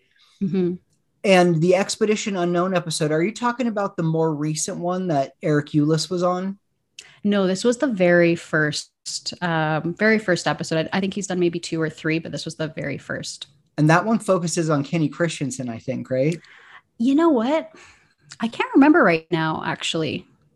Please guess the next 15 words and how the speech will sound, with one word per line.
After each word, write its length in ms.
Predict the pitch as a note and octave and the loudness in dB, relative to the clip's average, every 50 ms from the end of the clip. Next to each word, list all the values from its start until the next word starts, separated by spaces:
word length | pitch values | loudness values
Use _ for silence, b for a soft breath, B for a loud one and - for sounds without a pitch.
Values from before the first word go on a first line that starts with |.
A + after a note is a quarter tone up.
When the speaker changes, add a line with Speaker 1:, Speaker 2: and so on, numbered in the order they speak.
| _ _ _ _ | _ _ _ _
Speaker 1:
if 140 | A3 - - | -6 -2 -2
it 120 | - - | -2 0
does 220 | F#3 F3 F3 E3+ | 2 2 2 2
or 80 | F#3 F3 | 2 2
not. 300 | E3+ D#3+ D3 C#3+ - - - | 2 2 0 -4 -6 -2 0
I 80 | G#3+ | 4
don't 120 | A#3+ D#4 E4+ | 6 8 8
know 100 | F#4 F#4+ | 8 6
if 120 | F#4+ F#4+ | 6 4
they 80 | F#4+ F4+ | 4 4
even 540 | D4 C#4+ C#4 C#4+ C4+ C4+ C4 B3 A#3 b b b b b b b b b _ _ _ _ | 6 6 8 8 8 8 8 6 4 b b b b b b b b b _ _ _ _
brought 580 | G3 G3+ G3+ G#3 G#3+ A#3 A#3+ A3 - - - | 2 4 6 8 8 8 6 6 2 -2 -4
too 560 | - - - - - A3+ A3+ A3+ A3+ A3+ A#3 A3 | -4 -4 -4 0 2 4 6 6 6 6 6 6
many. 220 | A3 A3 G3+ F3+ - | 6 4 4 2 2
Uh, 480 | A#3 B3+ C4 C4+ C4+ C#4 C#4 C#4 C#4 | 4 4 6 6 6 6 6 4 2